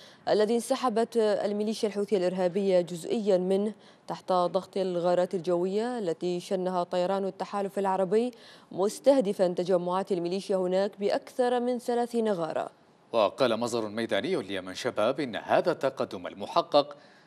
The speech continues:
Speaker 2: جاء عقب هجوم معاكس شنته وحدات قتالية من الجيش والمقاومة ردا على هجمات حوثية في الجبهات الثلاث، وسيطرت على إثره على عدد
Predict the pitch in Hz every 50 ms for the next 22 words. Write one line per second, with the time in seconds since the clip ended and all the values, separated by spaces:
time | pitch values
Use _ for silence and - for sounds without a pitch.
0 | _ _ - 135 151 151 151 180 196 - 190 160 160 127 120 123 117 - 190 180
1 | 156 123 113 117 117 120 147 165 160 - 127 - 123 104 92 - 107 113 143 139
2 | - 117 104 110 - - 110 123 147 147 - 127 113 - 131 123 - 107 95 123
3 | 156 143 - 127 110 104 131 123 104 101 - 131 - - 135 117 120 113 113 117
4 | - - 147 135 113 104 92 98 95 85 - - - - - - - - - 101
5 | 95 85 - 104 110 160 156 156 139 117 95 92 92 104 95 113 117 - 117 110
6 | - - 113 - 139 120 107 - 127 127 123 - 113 104 101 107 104 90 92 92
7 | 92 - 104 - - 117 135 123 95 82 - - - - - - - - _ _
8 | - - - 107 95 - 98 92 - 107 104 101 - 156 - 147 143 131 147 143
9 | 131 131 123 113 143 175 185 160 147 127 135 117 117 101 - 90